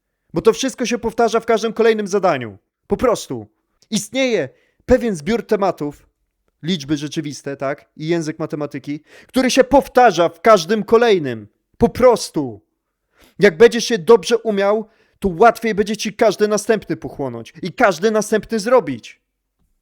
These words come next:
Okej? Nie będziesz się skupiał na zbędnych szczegółach i łatwiej będzie ci zobaczyć ogólny sens danego zagadnienia. Wiem, że to trudne i nudne w chuj. Nawet nie wiesz,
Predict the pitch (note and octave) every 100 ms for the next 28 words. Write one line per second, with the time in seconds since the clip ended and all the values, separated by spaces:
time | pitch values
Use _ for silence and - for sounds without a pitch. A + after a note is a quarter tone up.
0 | _ D3+ D#3 A3+ A3+ A3 _ _ _ -
1 | F3 D4 C4+ - A3+ - A#3+ - G#3+ E3+
2 | D#3+ C3+ G3+ F3+ G3+ - G3+ E3+ D#3+ A2+
3 | _ _ _ _ F3+ F#3 F#3+ - A3 F3
4 | E3 F#3 - E3 D#3 E3 F#3+ - C#3 -
5 | D#3 C3+ D3 D#3 F#3 - C#3+ C#3+ D#3 D#3
6 | C3+ C#3+ D3 D#3+ F3 G3 C3+ G#2 _ _
7 | _ _ _ _ D3 B3+ F#3+ D#3+ C3 G#2
8 | _ C3+ F3+ D#3 A#2+ G#2 _ D#3 F3 G3
9 | F3 E3+ - A#2+ G2 _ _ _ _ _
10 | _ _ D#3 F#3 G3+ - _ _ D#3 G3+
11 | G#3+ - -